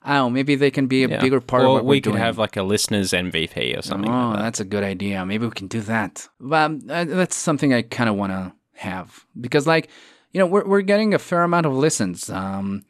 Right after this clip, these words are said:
Speaker 1: I, I don't know. I maybe didn't think about that enough, but I kinda wish that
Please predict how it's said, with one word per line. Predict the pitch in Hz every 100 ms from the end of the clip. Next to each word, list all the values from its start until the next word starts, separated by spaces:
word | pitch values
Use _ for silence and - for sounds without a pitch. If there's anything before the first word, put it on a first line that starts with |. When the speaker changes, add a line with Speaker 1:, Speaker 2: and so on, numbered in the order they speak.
| _ _ _ _
Speaker 1:
I, | 123 139 -
I |
don't | 165
know. | 143 107
I | 120
maybe | 127 135 160 156
didn't | 139 147 139 127
think | - 135 156
about | 127 107
that | 104 95
enough, | 95 92 107
but | 113
I | 113
kinda | 110 - 139 139
wish | 131 127 -
that | 117 110